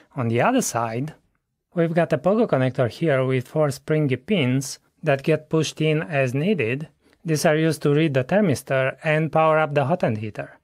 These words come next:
They can withstand nine amps, which is over two hundred watts. Most pogo pins are rated for about ten thousand mating cycles, which is how many times they can be connected and disconnected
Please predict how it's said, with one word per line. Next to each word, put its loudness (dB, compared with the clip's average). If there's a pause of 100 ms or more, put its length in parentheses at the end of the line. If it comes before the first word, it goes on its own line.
(220)
They 2
can 2
withstand 2
nine 2
amps, 0
which -2
is -2
over 2
two 0
hundred 0
watts. -6 (360)
Most 0
pogo 4
pins 0
are 0
rated 0
for 0
about 2
ten 0
thousand 0
mating -4
cycles, -12 (280)
which -2
is 0
how 2
many 2
times 0
they -2
can -4
be -4
connected -4
and -2
disconnected -8